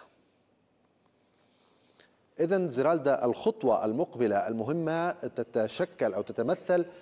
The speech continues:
في إقناع أنقرة عبر مفاوضات تجري بينها وبين المجلس، مجلس، آه، حلف الناتو، آه، آه، بما، آه، يخص، آه، انضمام هاتين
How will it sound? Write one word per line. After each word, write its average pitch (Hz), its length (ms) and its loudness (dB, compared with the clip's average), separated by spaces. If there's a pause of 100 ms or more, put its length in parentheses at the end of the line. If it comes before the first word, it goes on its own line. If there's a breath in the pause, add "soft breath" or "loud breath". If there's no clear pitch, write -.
(220 loud breath)
في 143 260 0
إقناع 196 760 0 (180)
أنقرة 143 480 2
عبر 117 340 2
مفاوضات 127 720 2
تجري 104 260 -2
بينها 110 380 0
وبين 110 320 0 (100)
المجلس، 113 540 -4
مجلس، 113 360 -6
آه، 101 220 -2
حلف - 340 -4
الناتو، 156 640 -2 (480 loud breath)
آه، 113 320 2
آه، 104 360 2
بما، 135 560 0
آه، 101 260 0
يخص، 98 560 -4 (100)
آه، 98 300 -4
انضمام 113 540 0
هاتين 110 460 -4